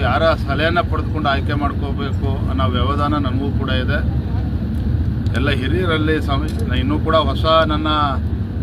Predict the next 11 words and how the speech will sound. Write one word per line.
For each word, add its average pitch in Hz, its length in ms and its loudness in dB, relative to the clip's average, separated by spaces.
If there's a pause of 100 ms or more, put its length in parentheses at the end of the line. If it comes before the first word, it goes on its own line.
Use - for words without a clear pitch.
(2250)
ಯಾಕಂದ್ರೆ 151 260 0 (120)
ಚುನಾವಣಾ 160 300 4 (120)
ಪ್ರಕ್ರಿಯೆ 151 280 0 (100)
ನಡೀತಾ 143 360 0
ಇದೆ. 120 100 -2 (540)
ಮಂಡಲ 147 280 2 (100)
ಅಧ್ಯಕ್ಷರಾಗಿದೆ, 147 680 0 (160)
ಜಿಲ್ಲಾಧ್ಯಕ್ಷಗಳು 147 640 0 (100)
ಕೂಡ 147 100 2 (100)
ಈಗ 139 160 0
ಆಗಿದೆ, 139 300 0